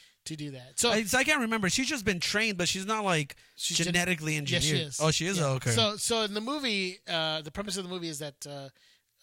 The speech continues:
Speaker 1: uh, the government is genetically altering babies to become killing machines, and she basically is one of those like that. So, yeah,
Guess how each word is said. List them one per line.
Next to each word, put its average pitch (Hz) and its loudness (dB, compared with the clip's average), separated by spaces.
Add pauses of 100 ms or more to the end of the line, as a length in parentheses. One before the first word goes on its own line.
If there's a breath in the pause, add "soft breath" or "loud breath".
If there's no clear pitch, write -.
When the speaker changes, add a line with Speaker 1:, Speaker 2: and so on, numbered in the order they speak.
Speaker 1:
uh, 131 -14
the 139 -12
government 170 -6
is 143 -10
genetically 160 -8
altering 151 -12 (680 soft breath)
babies 156 -4
to - -6
become 147 -10
killing 151 -10
machines, 135 -12 (440 soft breath)
and 139 -6
she 156 -4
basically 139 -10 (240)
is 135 -12
one 147 -12
of 135 -14
those 131 -16
like 123 -20
that. 127 -20 (360 soft breath)
So, 190 0 (300 soft breath)
yeah, 214 -2